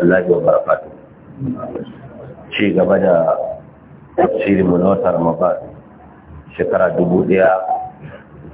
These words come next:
da ɗari hudu da arba'in da bakwai, hijirar manzon Allah sallallahu alaihi wasallam daga garin Makka zuwa Madina, wanda ya daidai da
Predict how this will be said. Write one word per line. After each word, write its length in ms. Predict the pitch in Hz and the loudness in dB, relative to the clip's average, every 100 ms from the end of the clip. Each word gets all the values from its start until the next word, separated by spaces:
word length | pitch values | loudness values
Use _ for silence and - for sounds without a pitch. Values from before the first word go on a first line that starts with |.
| - - - | -20 -18 -2
da 120 | 85 | 0
ɗari 320 | 85 82 85 90 | 4 4 2 0
hudu 220 | - - 90 | 0 2 2
da 180 | 87 | 2
arba'in 420 | - - 73 90 87 | 0 0 0 2 0
da 80 | |
bakwai, 400 | - 90 - 85 82 - - | 2 0 -2 -4 -4 -6 -8
hijirar 340 | 80 92 92 | -4 0 0
manzon 360 | 90 - 87 90 | 0 2 4 4
Allah 200 | 90 82 | 2 0
sallallahu 480 | - 82 - 90 87 - | -2 -2 0 0 0 0
alaihi 280 | 87 90 - | 0 0 -2
wasallam 640 | - - 87 85 - - | -6 0 2 2 0 -6
daga 200 | - 80 78 | -6 -6 -2
garin 220 | 82 87 | 0 2
Makka 320 | 87 - 80 | 0 -2 -4
zuwa 200 | 80 82 | 2 2
Madina, 380 | 80 80 80 - - - - - - - - - - | 0 -4 -10 -10 -14 -18 -20 -20 -20 -20 -20 -20 -6
wanda 220 | 87 87 | 0 2
ya 100 | 85 | 2
daidai 220 | 85 90 | 2 0
da 120 | 87 | 0